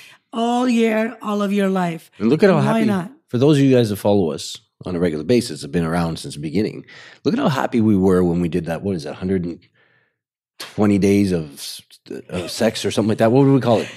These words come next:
Speaker 1: It was, it was, uh,
Speaker 2: It was
Speaker 1: sex
Speaker 2: sixty-nine.
Speaker 1: challenge.
Speaker 2: It was sixty-nine days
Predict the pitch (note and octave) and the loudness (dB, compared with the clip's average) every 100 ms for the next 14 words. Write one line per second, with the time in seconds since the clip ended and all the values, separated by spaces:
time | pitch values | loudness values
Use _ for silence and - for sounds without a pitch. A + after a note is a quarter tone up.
0 | - - _ - B3 B3 - - A3+ A3+ | -20 -20 _ -6 -6 -6 -12 -12 -8 -8
1 | G3+ A#3 A3+ A3+ G#3 B2 A#2 F3 - F3+ | -6 -6 -6 -8 -4 -2 0 0 2 2
2 | C#3+ B2+ C3+ A#2 - C#3+ - C#3 C#3 B2+ | 0 0 0 0 -4 -6 -4 0 2 4
3 | B2 G2+ G2 G2 F#2+ - | 2 4 2 2 -2 -8